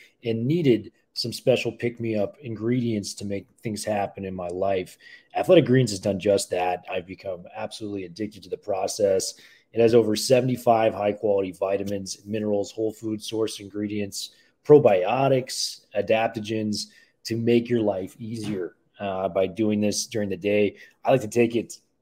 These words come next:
to start my mornings off. I like to do it before a workout. Makes you feel energized, focused, and just have a lot more energy throughout the day than I typically expected. But right now is the, it's the time to reclaim your health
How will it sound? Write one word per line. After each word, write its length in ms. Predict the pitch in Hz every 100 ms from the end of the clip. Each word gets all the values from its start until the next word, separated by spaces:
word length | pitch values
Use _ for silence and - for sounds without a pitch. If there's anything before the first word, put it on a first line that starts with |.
| -
to 80 |
start 240 | - 110 101
my 140 | 95
mornings 440 | 98 147 151 143 135
off. 320 | 127 123 117
I 60 |
like 140 | 98 95
to 40 |
do 100 | 107
it 40 | 101
before 280 | - 110
a 40 | 90
workout. 720 | 92 104 104 107 104 98 95 - _ _ _ 131
Makes 360 | 139 151 147
you 120 | 139
feel 260 | 117 123 -
energized, 760 | 127 156 143 135 135 131 123 -
focused, 840 | 123 127 127 123 117 - - - _
and 120 | 107 98
just 200 | 101 110
have 280 | 107 101
a 180 | - 107
lot 340 | 101 113 117 120
more 180 | 113
energy 560 | 104 107 110 101 101 90 _ _ _
throughout 240 | - 110 98
the 60 |
day 220 | 98 104 101
than 100 | 98
I 120 | 95
typically 440 | - 110 104 104
expected. 760 | 92 - - 110 101 107 98 - - - _ _ _
But 160 | 135 113
right 180 | 143 196
now 160 | 196
is 100 | 190
the, 240 | 160 143 -
it's 160 | 135 -
the 100 | 139
time 340 | 139 151 165
to 120 | 151
reclaim 380 | 131 139 143 143
your 100 | 131
health 360 | 107 139 -